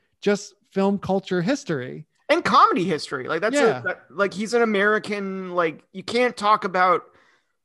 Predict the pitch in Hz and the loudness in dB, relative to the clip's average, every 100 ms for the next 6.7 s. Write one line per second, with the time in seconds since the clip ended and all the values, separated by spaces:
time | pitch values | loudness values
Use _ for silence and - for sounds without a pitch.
0 | - 175 185 190 180 165 180 185 175 160 | -4 2 4 2 0 -2 2 2 2 -4
1 | 160 170 175 - - - 170 165 170 165 | -2 2 2 2 -8 -14 -8 -4 -4 -4
2 | 160 147 151 131 156 131 - - _ _ | -8 -8 -10 -10 -10 -10 -14 -20 _ _
3 | - 226 226 240 226 220 208 202 196 185 | -14 -10 -8 -8 -6 -6 -6 -6 -8 -8
4 | 175 - 175 175 165 156 151 _ 202 185 | -8 -8 -12 -10 -8 -10 -12 _ -16 -14
5 | 180 208 196 170 - 151 143 135 185 170 | -10 -8 -8 -8 -8 -8 -8 -8 -6 -6
6 | 151 139 131 135 135 131 | -6 -6 -8 -8 -10 -10